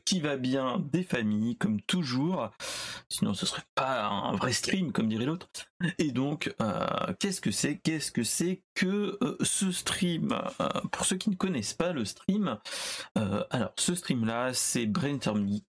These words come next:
Brainstorm Geek, c'est une émission sur la veille, euh, ma veille,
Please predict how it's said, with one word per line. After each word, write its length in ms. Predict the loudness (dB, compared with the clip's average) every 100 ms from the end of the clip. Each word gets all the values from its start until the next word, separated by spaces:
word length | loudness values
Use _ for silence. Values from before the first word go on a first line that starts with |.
| -2
Brainstorm 560 | 0 0 0 0 2
Geek, 240 | 0 0 0
c'est 580 | 0 0 0 -2 -2
une 380 | 0 2 2 0 0
émission 760 | 0 2 0 0 0 2 0 -2 -8 -6
sur 180 | -2 0
la 140 | 0 2
veille, 300 | 0 0 0
euh, 100 | -2 0
ma 240 | 2 2
veille, 400 | 2 2 2 -2